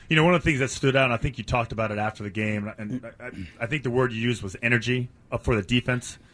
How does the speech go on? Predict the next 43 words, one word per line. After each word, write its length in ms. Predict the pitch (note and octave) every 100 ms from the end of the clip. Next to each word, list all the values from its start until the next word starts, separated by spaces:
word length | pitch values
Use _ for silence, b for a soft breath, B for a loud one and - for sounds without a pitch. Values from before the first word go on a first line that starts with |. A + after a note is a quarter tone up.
| b -
as 100 | G#2
far 140 | A#2
as 80 | A2+
how 100 | B2
many 140 | A#2+
sacks 320 | G2+ B2 B2 -
they 100 | A2+
got, 240 | A2+ A#2
how 160 | G#2+ G2
aggressive 440 | F2 A#2+ - G#2
they 160 | A#2 A2
were, 400 | A2+ A2+ A2+ B B B B
especially 340 | - F#3+ F3+
the 80 | C3
guys 260 | B2 A#2+ G#2+
on 80 |
the 140 | G#2 G#2
edge, 280 | A2+ F#2 F#2+
like, 220 | F#2+ -
you 120 | G2+
know, 200 | F2 E2+ -
Claiborne, 720 | B2+ B2 A2 A#2 A2+ A2 A2 b b b
uh, 140 | F2+ D#2+
Wise, 720 | G#2+ A#2 A#2 A2+ G#2+ G2 A#2
Rivers, 440 | B2 A2+ A2+ G2+
those 220 | B2 D3
guys 420 | A2+ A2+ G#2+ G2
just 280 | - A2+ -
really, 240 | A#2+ A2+ G#2+
Claiborne 400 | - C#3+ C#3 A2+
especially 480 | - C3+ B2 A#2
looked 180 | G#2+ A2
like 140 | G#2 G2+
he 80 |
just 160 | B2 G#2+
had 100 | G#2
a 20 |
motor 300 | G2+ A2+ A2+
on 100 | G#2
him 100 | G#2
that 120 | G2
wouldn't 180 | G2+ G#2
stop. 380 | - G#2+ G2+ -